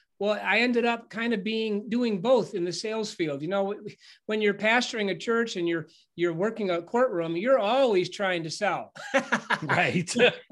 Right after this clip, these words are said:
Speaker 2: <laughs>
Speaker 1: You're always persuading. So I ended up in sales, and I could have taken my gifts elsewhere, but this is where I ended up selling training. And now we sell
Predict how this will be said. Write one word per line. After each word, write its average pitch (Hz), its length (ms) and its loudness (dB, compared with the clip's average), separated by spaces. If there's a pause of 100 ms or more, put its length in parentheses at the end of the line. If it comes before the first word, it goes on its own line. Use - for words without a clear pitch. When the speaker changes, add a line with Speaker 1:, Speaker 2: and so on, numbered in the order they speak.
(160)
Speaker 2:
<laughs> - 500 -14
Speaker 1:
You're 262 200 8
always 240 400 8
persuading. 185 760 0
So 185 180 -4
I 185 140 2
ended 269 240 0
up 226 180 -2
in 175 120 -2
sales, 208 600 0 (280)
and 170 120 -2
I 160 100 0
could 214 180 -2
have 208 80 0
taken 196 320 -2
my 175 120 2
gifts 170 360 -2
elsewhere, 175 480 -2
but 151 260 -4 (360)
this 180 180 -4
is 175 80 -6
where 180 160 2
I 160 240 -2
ended 165 280 -4
up 156 160 -2
selling 160 440 -4 (420)
training. 196 520 2
And 156 260 -4
now 202 380 2
we 185 260 -4
sell 151 320 -6